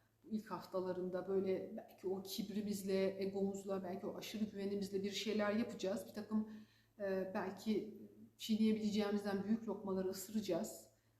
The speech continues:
Orada zaten stabil olmayan koşulları belki iyice bozacağız. E, ve bir takım beklenmedik şeyler, e,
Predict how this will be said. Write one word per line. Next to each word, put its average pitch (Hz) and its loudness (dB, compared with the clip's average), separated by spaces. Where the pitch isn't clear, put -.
Orada 208 0
zaten 214 4
stabil 214 0
olmayan 214 6
koşulları 196 -4
belki 208 0
iyice 202 4
bozacağız. - -6
E, 185 -2
ve 254 6
bir 285 8
takım 240 0
beklenmedik 226 4
şeyler, 214 4
e, 190 0